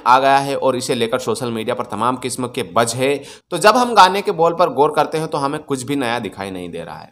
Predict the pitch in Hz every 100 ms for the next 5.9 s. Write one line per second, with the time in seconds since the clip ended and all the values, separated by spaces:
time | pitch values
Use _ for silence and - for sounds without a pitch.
0 | _ 92 113 113 107 104 117 - 117 123
1 | 127 127 131 104 107 120 107 139 - 151
2 | 151 - - - 117 139 170 190 180 143
3 | 160 170 180 165 117 131 151 139 135 139
4 | 135 117 107 107 104 98 98 120 113 110
5 | 123 131 139 131 135 123 120 135